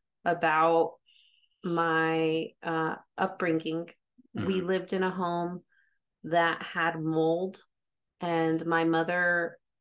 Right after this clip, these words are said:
Speaker 1: got very sick.
Speaker 2: Mm-hmm.
Speaker 1: And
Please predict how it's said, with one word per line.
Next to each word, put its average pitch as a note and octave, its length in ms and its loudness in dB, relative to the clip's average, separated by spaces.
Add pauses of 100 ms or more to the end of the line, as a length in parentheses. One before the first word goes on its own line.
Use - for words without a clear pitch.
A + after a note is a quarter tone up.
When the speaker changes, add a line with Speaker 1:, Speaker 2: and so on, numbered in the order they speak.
(160)
Speaker 1:
got D#3+ 320 0
very D#3+ 560 2
sick. - 520 -4 (380)
Speaker 2:
Mm-hmm. F#2 200 -6 (280)
Speaker 1:
And D#3+ 440 2